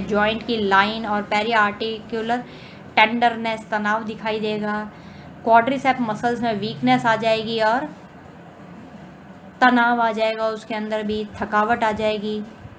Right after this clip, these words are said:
Extension फ्लेक्शन मोड़ नहीं सकते हो, ज़्यादा घुमा नहीं सकते हो, इसमें दिक्कत आएगी।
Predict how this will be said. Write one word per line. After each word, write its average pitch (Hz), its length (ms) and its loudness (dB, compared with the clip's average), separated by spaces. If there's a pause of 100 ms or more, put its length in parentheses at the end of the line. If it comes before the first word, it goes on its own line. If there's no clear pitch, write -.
(1400)
Extension 262 580 4
फ्लेक्शन 240 400 0
मोड़ 226 340 2
नहीं 233 240 -2
सकते 226 340 -2
हो, 220 240 -4
ज़्यादा 214 380 2
घुमा 214 400 0
नहीं 220 240 -4
सकते 214 320 -6
हो, 214 100 0
इसमें 208 320 -2
दिक्कत 214 340 -2
आएगी। 208 400 -2